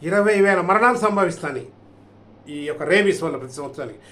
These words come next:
అదృష్టం ఏంటంటే ఇరవై రెండు, ఇరవై రెండు లక్షల కుక్క కాట్లు, ఇరవై ఏడు లక్షల యానిమల్ బైట్స్, ఇరవై వేలే మంది చనిపోతారు. ఆ ఇరవై వేల మంది కూడా మనం చనిపోకుండా రక్షించుకునే అవకాశాలు మనకున్నాయి. So ఇంకొక ముఖ్యమైన విషయం ఏంటంటే,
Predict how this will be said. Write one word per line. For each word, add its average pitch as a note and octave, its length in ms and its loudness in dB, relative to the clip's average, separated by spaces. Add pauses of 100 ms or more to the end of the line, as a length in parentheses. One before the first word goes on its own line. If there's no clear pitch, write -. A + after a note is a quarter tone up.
(220)
అదృష్టం F#3+ 400 -4
ఏంటంటే F#3 300 -2
ఇరవై D#3+ 540 -2
రెండు, C#3+ 420 -8
ఇరవై D3 580 -2
రెండు C#3+ 280 -6
లక్షల C#3+ 460 -8 (360)
కుక్క D#3+ 180 -8
కాట్లు, E3+ 400 0
ఇరవై D3 340 -2
ఏడు C#3+ 160 -4
లక్షల C#3 300 -6
యానిమల్ D3+ 380 -4
బైట్స్, C#3 320 -8
ఇరవై C#3+ 380 -6
వేలే D3+ 240 -2
మంది C#3 280 -8
చనిపోతారు. B2 560 -14 (340)
ఆ C#3 40 -8
ఇరవై G#3 280 2
వేల A#3+ 220 6
మంది A3 240 0
కూడా G#3+ 160 -4
మనం F#3 280 -4
చనిపోకుండా D#3+ 520 -8 (360)
రక్షించుకునే D3 460 -12
అవకాశాలు C3+ 480 -8
మనకున్నాయి. A#2+ 920 -10 (480)
So D3 280 -6 (480)
ఇంకొక D#3+ 260 -6
ముఖ్యమైన D#3 420 -8
విషయం C#3+ 260 -8
ఏంటంటే, C3+ 600 -8